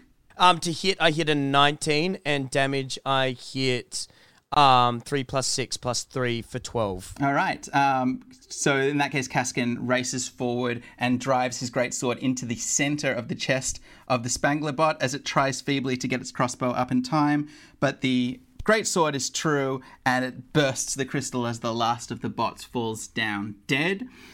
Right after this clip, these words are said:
Speaker 2: Um, and very quickly sensing that the game is up, the gnome dashes around behind his generator, firing magic missiles at you, Kaskin.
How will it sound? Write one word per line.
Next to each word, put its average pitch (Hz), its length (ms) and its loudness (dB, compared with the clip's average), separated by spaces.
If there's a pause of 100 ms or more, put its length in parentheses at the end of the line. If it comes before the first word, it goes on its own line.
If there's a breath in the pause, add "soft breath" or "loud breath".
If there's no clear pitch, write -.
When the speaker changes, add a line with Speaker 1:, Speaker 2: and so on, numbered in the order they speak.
(480 loud breath)
Speaker 2:
Um, 123 500 -2
and 135 480 0
very 139 440 0
quickly 127 420 -2
sensing 120 480 -2
that 117 160 -6
the 120 80 -4
game 117 520 -2 (200 loud breath)
is 120 320 0 (160)
up, 123 280 0 (360)
the 117 640 0
gnome 123 640 0 (420)
dashes 139 400 0
around 117 320 0
behind 117 300 -2
his 120 140 -8
generator, 113 640 0 (260 loud breath)
firing 123 800 -2
magic 127 360 0
missiles 127 480 0
at - 140 -8
you, 135 160 2
Kaskin. 151 540 -2